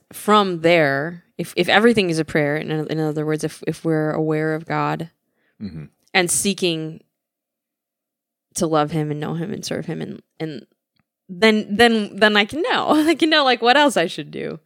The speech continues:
Speaker 2: Mm-hmm.
Speaker 1: from there or
Speaker 2: Yeah,
Speaker 1: not.
Speaker 2: exactly.
Speaker 1: Um, David, I think we have a verse from First Thessalonians.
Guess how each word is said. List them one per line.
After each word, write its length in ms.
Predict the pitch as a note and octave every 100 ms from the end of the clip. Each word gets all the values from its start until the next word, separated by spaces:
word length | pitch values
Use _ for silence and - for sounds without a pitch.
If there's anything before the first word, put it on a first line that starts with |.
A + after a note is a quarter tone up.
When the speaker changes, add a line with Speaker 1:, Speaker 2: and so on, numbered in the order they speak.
| _
Speaker 2:
Mm-hmm. 200 | A#2 G2 G2 _ _
Speaker 1:
from 200 | F#3 F3+
there 200 | E3 D#3
or 140 | E3 F3+
Speaker 2:
Yeah, 60 |
Speaker 1:
not. 560 | D#3 B2 G#2+ D2+ - - _ _ _
Speaker 2:
exactly. 440 | C#3 G#2 F2+ - -
Speaker 1:
Um, 580 | F#3 E3 D#3 D3 D3 D#3+ _ _ _ _ _ _ _ _ _ _ -
David, 260 | A#3 G#3+ G3
I 80 | G3
think 180 | G3 G3+
we 60 |
have 140 | G#3 F#3
a 160 | E3+
verse 680 | E3+ E3 D#3+ D#3+ - - - G#3 A#3 -
from 440 | - D#3+ D3+ D#3+ F3 -
First 580 | E3+ E3 - - - - _ _ _ _ _ _
Thessalonians. 1200 | F#3+ F#3 - D#3+ D#3+ E3 F3+ D#3+ D#3+ E3+ F3 -